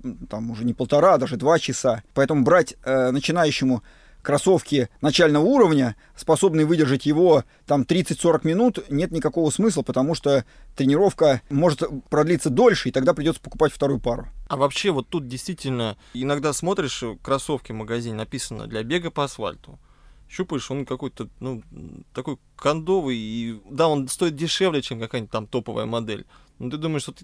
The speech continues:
Speaker 2: если щас вот тем более человек без техники бега вот будет в них заниматься, он просто покалечит себя. Лучше, так сказать,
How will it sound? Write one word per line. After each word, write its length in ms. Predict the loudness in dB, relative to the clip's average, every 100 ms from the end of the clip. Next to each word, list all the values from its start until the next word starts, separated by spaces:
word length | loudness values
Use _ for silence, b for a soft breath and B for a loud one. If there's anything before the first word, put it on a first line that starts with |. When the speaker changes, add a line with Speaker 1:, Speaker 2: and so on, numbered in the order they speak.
| _ -20
Speaker 2:
если 380 | -12 -10 -8
щас 180 | -8 -8
вот 100 | -8
тем 140 | -8 -4
более 180 | -4 -4
человек 220 | -6 -8
без 120 | -6
техники 340 | -6 -6 -8 -6
бега 240 | -6 -8
вот 80 | -12 _
будет 320 | -10 -8 -8 -8
в 40 |
них 180 | -12 -8
заниматься, 440 | -6 -2 -4 -4 -8
он 80 |
просто 260 | -10 -10 -14
покалечит 580 | -18 -6 -4 -4 -6 -14
себя. 300 | -20 -18 -20 -20 _ _ -8
Лучше, 400 | -2 -2 0 -2
так 160 | -2
сказать, 360 | -4 -2 -2